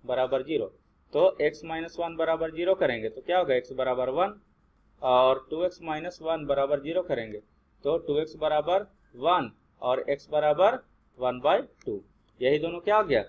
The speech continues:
शून्य हमारा निकल गया। अगला क्या दिया हुआ है? यदि बहुपद इतना के दो शून्य दिया हुआ है तो शेष शून्य को ज्ञात करें। बिल्कुल वही सवाल। क्या हो जाएगा? यहाँ से आपको क्या करना है?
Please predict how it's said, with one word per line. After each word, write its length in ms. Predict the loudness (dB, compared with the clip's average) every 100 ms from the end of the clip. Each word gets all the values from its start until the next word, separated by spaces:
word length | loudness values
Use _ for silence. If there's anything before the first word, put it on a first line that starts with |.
| _ _
शून्य 340 | -8 -6 -8 -14
हमारा 420 | -6 0 0 -2 _ -14
निकल 280 | -8 -4 -4
गया। 240 | -6 -20 _ _ _ _ _ _ _ _ _ _ _ _ 0
अगला 220 | 2 4 4
क्या 180 | 4 4
दिया 200 | 6 8
हुआ 100 | 8
है? 100 | 4
यदि 220 | 2 2
बहुपद 380 | 2 2 2 -2
इतना 260 | -4 -6
के 120 | -4 0
दो 180 | 0 -2
शून्य 260 | -6 -12 -8
दिया 280 | -2 0
हुआ 160 | 2 2
है 60 | 0
तो 120 | -6
शेष 280 | -6 -6 -4
शून्य 180 | -8 -6
को 220 | -8 -2
ज्ञात 240 | 2 2 0
करें। 180 | -4 -4
बिल्कुल 320 | -2 0 2
वही 180 | 2 0
सवाल। 300 | -2 -6 -8 -10 _ _ -4
क्या 100 | 0
हो 100 | 2
जाएगा? 460 | 4 4 4 2 -6 _ -4
यहाँ 220 | 0 0
से 100 | 0
आपको 180 | -4 -2
क्या 160 | 0 0
करना 280 | -2 -2
है? 180 | -4 -4